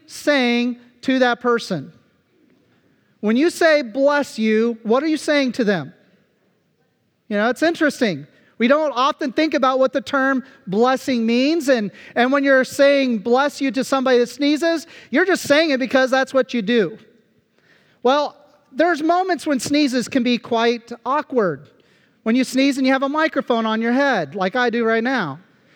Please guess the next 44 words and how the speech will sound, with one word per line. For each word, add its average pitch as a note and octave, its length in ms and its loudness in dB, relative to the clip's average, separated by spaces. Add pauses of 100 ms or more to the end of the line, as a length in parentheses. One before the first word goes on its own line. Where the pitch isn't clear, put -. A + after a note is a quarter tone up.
(160)
that C#4 180 2
would D4+ 120 0
be D4+ 100 2
awkward, A#3+ 600 -2
and A3+ 120 0
it B3 40 0
would A#3+ 100 -4
be B3+ 120 0
very B3 460 2 (120)
uncomfortable B3 560 -2
for A#3+ 140 -6
your C#4+ 260 -2
ears G#3 400 0 (240)
if G3+ 140 -4
that A3+ 140 2
was A#3+ 120 -2
to B3+ 120 2
happen. B3+ 480 -2 (640)
There C#4 160 4
are C#4+ 180 2
others D4 380 0
in D4+ 100 0
this, C#4+ 320 -2
in B3 240 -2
this B3+ 280 -2
church C4+ 440 -2
that, A3+ 300 0
uh, A3 180 2
in A3 140 0
first C4 260 -2
service, B3 300 0
there's A3+ 180 -2
a, A3 200 0 (300)
a, A3+ 280 0
a A3+ 80 -2
dear B3+ 200 2
friend B3+ 300 -2
of A#3 100 0
ours A#3+ 400 -2
who, B3 320 0 (280)
um, A3+ 520 -2 (140)
when A#3+ 160 0
she D4 220 0
sneezes, C4+ 640 -2